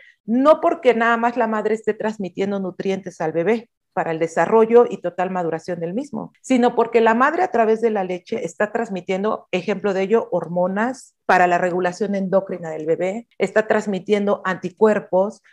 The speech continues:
para el sistema inmunológico del bebé, está transmitiendo microbiota para la maduración del aparato digestivo, o sea, está transmitiendo in-,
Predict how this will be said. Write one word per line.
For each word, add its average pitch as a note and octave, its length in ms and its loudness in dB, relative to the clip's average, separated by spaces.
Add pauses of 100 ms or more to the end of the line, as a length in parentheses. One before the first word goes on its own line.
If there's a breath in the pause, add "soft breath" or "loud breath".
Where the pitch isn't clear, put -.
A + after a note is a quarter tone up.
para G3 160 2
el F#3+ 80 2
sistema G3 480 -4
inmunológico F3 720 -4
del D#3+ 160 0
bebé, F3 460 -4 (240 soft breath)
está G#3+ 320 0
transmitiendo G3+ 840 -2
microbiota F#3+ 1080 0
para G3 180 6
la F#3 140 4
maduración F#3 640 -2
del F#3 160 0
aparato E3+ 400 -2
digestivo, F3+ 800 -4
o G3+ 80 4
sea, G#3 140 4
está C#4 400 2
transmitiendo C4+ 640 0
in-, C#4+ 140 -4